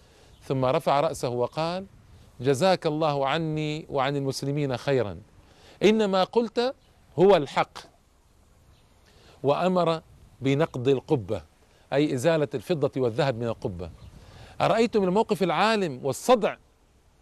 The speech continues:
من العالم، ثم رأيتم الاستجابة من الخليفة،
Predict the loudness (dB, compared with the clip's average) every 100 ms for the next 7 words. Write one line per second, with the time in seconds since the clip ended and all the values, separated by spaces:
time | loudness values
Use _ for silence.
0 | -4 0 0 2 2 0 -2 -8 _ _
1 | _ _ -2 2 4 2 2 0 -2 -2
2 | -2 -2 -2 2 2 2 -2 -4 -2 2
3 | 2 2 -4